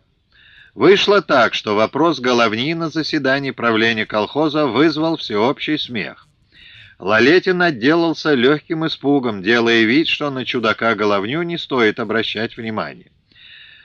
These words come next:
Тогда головня потребовал немедленную ревизию кассы колхоза, говоря,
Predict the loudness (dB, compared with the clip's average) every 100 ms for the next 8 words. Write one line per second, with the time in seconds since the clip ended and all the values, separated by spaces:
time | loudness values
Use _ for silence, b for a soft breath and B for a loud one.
0 | B -4 -2 2 4 4 4 4 4 2
1 | 0 2 -2 2 4 4 4 2 2 0
2 | -2 0 -2 0 -2 0 2 4 4 2
3 | 0 0 0 0 0 -2 -2 -8 -6 -4
4 | -4 2 2 2 2 0 0 2 4 4
5 | 4 2